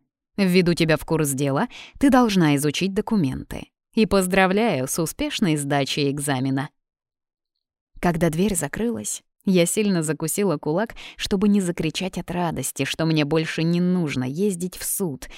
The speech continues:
носить кофе и терпеть бесконечные придирки.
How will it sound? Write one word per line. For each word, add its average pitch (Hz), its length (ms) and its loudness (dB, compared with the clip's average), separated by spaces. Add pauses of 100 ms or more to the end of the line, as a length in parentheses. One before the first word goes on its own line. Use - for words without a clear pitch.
(260)
носить 269 400 2
кофе 147 480 0
и 135 40 -4
терпеть 156 440 -2
бесконечные 151 840 -4
придирки. 143 720 -8